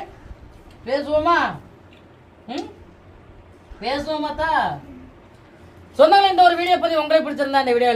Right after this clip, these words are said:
லைக் பண்ணுங்க, மறக்காம நம்ம சேனலை சப்போர்ட் பண்ணி சப்ஸ்கிரைப் பண்ணுங்க, உங்க நண்பர்களுக்கு வீடியோ ஷேர் பண்ணி உங்களுடைய ஃபுல் சப்போர்ட்டை நம்ம சேனல் கொடுங்க. வேற ஒரு கடல் சார்ந்த தகவல்களா இருந்தாலும், மீன்கள் சார்ந்த தகவல்களா இருந்தாலும்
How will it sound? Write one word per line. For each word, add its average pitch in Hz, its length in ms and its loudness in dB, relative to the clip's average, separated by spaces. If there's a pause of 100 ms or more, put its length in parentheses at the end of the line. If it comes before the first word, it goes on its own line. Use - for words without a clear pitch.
லைக் 247 240 0
பண்ணுங்க, 277 240 0 (160)
மறக்காம 311 380 2
நம்ம 285 180 -4
சேனலை 269 340 0
சப்போர்ட் 240 260 -4
பண்ணி 233 220 -4
சப்ஸ்கிரைப் 277 400 -2
பண்ணுங்க, 277 240 -2
உங்க 247 160 0
நண்பர்களுக்கு 294 500 -2
வீடியோ 277 240 0
ஷேர் 226 200 -6
பண்ணி 226 140 -6 (440)
உங்களுடைய 349 420 0
ஃபுல் 226 180 -10
சப்போர்ட்டை 233 280 -4
நம்ம 254 180 -4
சேனல் 226 240 -4
கொடுங்க. 196 200 -8 (360)
வேற 269 140 6 (100)
ஒரு 269 140 4
கடல் 277 260 2
சார்ந்த 285 240 0
தகவல்களா 247 260 2
இருந்தாலும், 240 320 -2
மீன்கள் 294 280 -2
சார்ந்த 254 280 0
தகவல்களா 233 320 0
இருந்தாலும் 208 280 -6